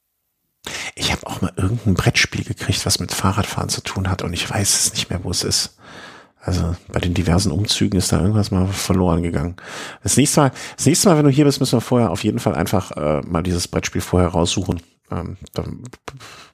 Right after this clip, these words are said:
bis jetzt hab ich's noch nie gespielt. Ähm, vorst-, vorbestellen kann man das legen. Am November soll es in den Handel kommen. Ähm, ja, also sag ich ja, ne, perfekte Fahrerzeit.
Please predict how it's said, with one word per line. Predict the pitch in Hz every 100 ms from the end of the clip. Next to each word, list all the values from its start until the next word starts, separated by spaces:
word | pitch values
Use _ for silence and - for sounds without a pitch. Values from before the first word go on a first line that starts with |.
| -
bis | -
jetzt | 98 -
hab |
ich's | 95
noch | 82
nie | 87
gespielt. | 92 - 90 - - - - - - - - _ -
Ähm, | 101 101 107 98 95
vorst-, | 95 - 123 151 - -
vorbestellen | - - 156 - 123
kann | 120
man |
das | 107 -
legen. | 101 98 92 92 90
Am | 92 92
November | 95 98 123 120
soll | 110
es | 101
in | 95
den | 90
Handel | 90 87
kommen. | - 78 - _ _ _ _ _ -
Ähm, | 90 87 92 92 - -
ja, | 127 - - - - - - - _
also | 120 98
sag | 92
ich | 110
ja, | - 87
ne, | 104
perfekte | - 95 107 98
Fahrerzeit. | 107 110 - 107 107